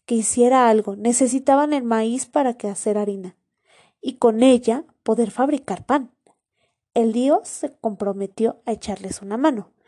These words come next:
pues su poder era inmenso. A diferencia de los otros dioses, Quetzalcóatl no quiso probar con la fuerza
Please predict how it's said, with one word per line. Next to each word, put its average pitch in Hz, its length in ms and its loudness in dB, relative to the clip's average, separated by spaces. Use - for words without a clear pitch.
pues 233 160 4
su 240 160 -4
poder 220 320 0
era 214 220 -2
inmenso. 196 500 -10
A 220 100 -4
diferencia 208 520 0
de 269 100 6
los 208 140 0
otros 208 300 -2
dioses, 214 420 -4
Quetzalcóatl 254 800 2
no 240 100 -4
quiso 220 300 -6
probar 180 320 -6
con 175 160 -12
la 165 80 -14
fuerza 240 420 -4